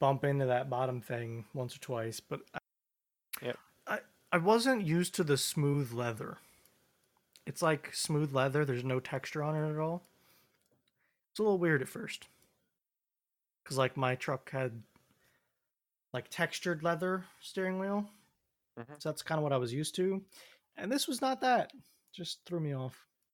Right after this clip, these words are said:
Speaker 1: So there's, like, sixteen different ways to get into climate controls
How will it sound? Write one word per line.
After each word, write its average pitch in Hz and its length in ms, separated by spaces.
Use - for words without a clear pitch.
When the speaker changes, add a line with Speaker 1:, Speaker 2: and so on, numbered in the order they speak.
Speaker 1:
So - 140
there's, 240 200
like, 254 220
sixteen - 840
different 202 300
ways 156 240
to 147 60
get 143 160
into 131 180
climate 123 320
controls - 560